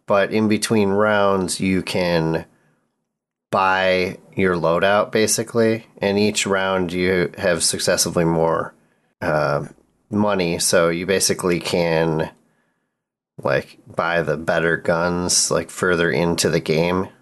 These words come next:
it gets. And you can also buy, like, your ultimate ability. It doesn't just automatically power up, like, over time like it does in the regular game.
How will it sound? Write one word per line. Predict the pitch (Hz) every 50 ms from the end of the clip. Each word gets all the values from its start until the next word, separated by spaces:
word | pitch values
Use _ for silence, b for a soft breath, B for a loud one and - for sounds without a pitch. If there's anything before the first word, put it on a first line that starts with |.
| _ _ -
it | 104 -
gets. | - - - 294 - - - - - - - b b b b
And | 214 208
you | 190
can | 98 101
also | 104 101 90 - 104 95
buy, | 80 78 95 87 87 87 87 90 90
like, | 85 85 85 82 - -
your | 87 82 -
ultimate | 76 87 85 - - 95 90 90
ability. | 90 85 - 95 92 92 95 90 95 92 92
It | 87 -
doesn't | 104 95 87 92 87
just | 82 87 - -
automatically | 85 85 85 85 85 85 80 80 - -
power | - - - 87 82 80 76 62
up, | 67 71 78 - - -
like, | 85 - - -
over | 104 92 85 87 82
time | - - 90 87 90 92 92 90 92
like | 90 87 85 87
it | 82
does | - 95 90 90 - -
in | 90
the | 87 85
regular | 82 82 87 98 90 95 98
game. | 92 101 98 98 95 98 92